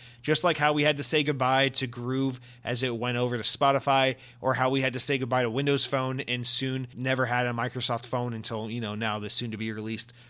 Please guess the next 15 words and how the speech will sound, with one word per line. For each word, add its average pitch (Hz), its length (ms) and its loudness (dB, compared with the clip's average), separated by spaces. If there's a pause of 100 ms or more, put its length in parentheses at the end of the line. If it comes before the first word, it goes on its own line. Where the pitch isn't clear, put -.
(120)
uh, 107 340 -6
Microsoft 104 440 -8
Android 143 360 0
phone. 120 320 -4
This 135 240 -2
is 143 140 0
the 135 140 -4
next 135 380 0
example 123 560 -4
in 117 160 -8
the 113 80 -8
long 110 400 -2
history 120 540 -4
of 107 120 -12
Microsoft 120 600 -2